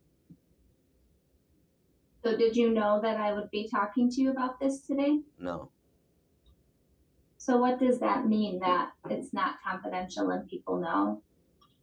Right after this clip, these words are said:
Speaker 2: Someone else knew. 'Cause whoever had to tell me knows.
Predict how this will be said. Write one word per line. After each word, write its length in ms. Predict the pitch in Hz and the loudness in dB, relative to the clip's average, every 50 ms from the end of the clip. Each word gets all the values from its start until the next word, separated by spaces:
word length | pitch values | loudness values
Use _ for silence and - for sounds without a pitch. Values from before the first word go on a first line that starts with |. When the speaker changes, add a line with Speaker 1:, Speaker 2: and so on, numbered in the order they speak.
| _ _ _ _ _ _ _ _ _ _ _ _ _ _ _ _ _ _ _ _ _ _ _ _ - | _ _ _ _ _ _ _ _ _ _ _ _ _ _ _ _ _ _ _ _ _ _ _ _ -20
Speaker 2:
Someone 440 | - - - 113 107 104 104 101 101 | -18 -10 -6 -4 -4 -2 -2 -2 -2
else 280 | 107 117 120 123 123 | -2 0 -2 -2 -2
knew. 420 | 113 107 107 110 117 123 135 131 - _ _ _ _ _ _ _ _ _ _ _ _ _ _ _ _ _ _ _ _ _ _ _ _ _ _ _ _ _ _ _ _ _ _ _ _ _ _ _ _ _ _ _ _ _ _ _ _ _ _ | -4 -2 0 0 0 0 -2 -6 -10 _ _ _ _ _ _ _ _ _ _ _ _ _ _ _ _ _ _ _ _ _ _ _ _ _ _ _ _ _ _ _ _ _ _ _ _ _ _ _ _ _ _ _ _ _ _ _ _ _ _
'Cause 140 | - - - | -20 -14 -8
whoever 560 | 90 95 98 104 107 101 104 101 101 95 - | -6 -4 0 0 0 0 0 -2 -4 -6 -4
had 220 | 95 101 101 98 | -4 -2 -2 -2
to 80 | 95 95 | -4 -6
tell 260 | - 113 110 117 117 | -4 -2 0 0 0
me 300 | 110 110 104 101 98 - - | 0 -2 -4 -6 -8 -10 -10
knows. 480 | 95 95 92 92 98 101 107 - - | -8 -6 -6 -4 -6 -6 -8 -10 -16